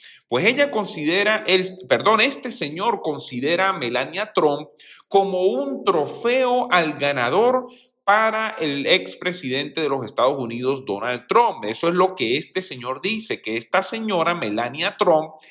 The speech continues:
es el trofeo de su esposo y que él dice que él cree que no todas las mujeres pueden llegar a ser este trofeo épico como lo es Melania Trump.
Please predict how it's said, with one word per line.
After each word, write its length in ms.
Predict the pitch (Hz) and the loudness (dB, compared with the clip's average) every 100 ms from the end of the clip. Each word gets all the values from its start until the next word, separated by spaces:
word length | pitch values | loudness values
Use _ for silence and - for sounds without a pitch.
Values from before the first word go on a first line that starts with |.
| - _ | -20 _
es 320 | 190 233 233 214 | 2 2 2 2
el 260 | 214 196 | 2 0
trofeo 840 | 202 151 - - 247 240 175 104 - _ _ | 0 0 0 2 4 4 0 -4 -10 _ _
de 220 | 123 185 | 2 2
su 180 | 202 233 | 4 2
esposo 680 | 233 233 220 185 - 175 175 - - - | 2 2 4 4 2 -2 -2 -8 -12 -2
y 220 | 208 - | -2 2
que 200 | 185 214 | 4 6
él 200 | 277 233 | 4 -2
dice 420 | 214 208 - 220 | -6 -2 0 0
que 100 | 220 | 0
él 180 | 147 156 | -2 -2
cree 320 | - 196 202 | 0 4 2
que 140 | 196 139 | 2 -4
no 360 | 147 180 180 - | -2 -6 -4 0
todas 300 | 226 226 220 | 0 2 2
las 120 | 226 | 0
mujeres 600 | 220 214 180 160 175 175 - | 0 0 0 2 0 -2 -2
pueden 580 | 208 226 254 269 240 | 2 2 2 -6 -8
llegar 600 | 180 147 131 170 220 240 - - - - - | -2 -2 2 2 4 0 -6 -18 -20 -20 0
a 280 | 160 151 135 | 2 4 0
ser 840 | - 220 240 190 110 - - - | 2 4 6 4 -2 -8 -16 -2
este 340 | 156 175 208 208 | 2 2 2 2
trofeo 920 | 202 160 135 - 190 202 202 196 - | 2 2 2 2 4 6 4 2 2
épico 600 | 214 220 - 220 - 208 | 4 4 0 -4 0 0
como 240 | 175 147 123 | 0 0 0
lo 200 | 117 127 | 2 2
es 320 | 165 180 - | 2 -2 -6
Melania 600 | 113 101 101 107 127 131 | -4 -4 -4 -6 -6 2
Trump. 500 | 214 262 220 107 | 4 4 0 -8